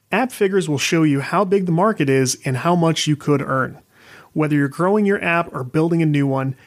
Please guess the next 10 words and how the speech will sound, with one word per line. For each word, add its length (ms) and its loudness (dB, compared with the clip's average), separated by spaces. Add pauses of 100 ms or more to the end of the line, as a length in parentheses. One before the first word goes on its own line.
(280)
AppFigures 600 0
can 100 -2
help 240 -2
you 80 -4
reduce 460 -2
risk 420 -2
and 120 0
get 160 -2
more 280 0
downloads 680 0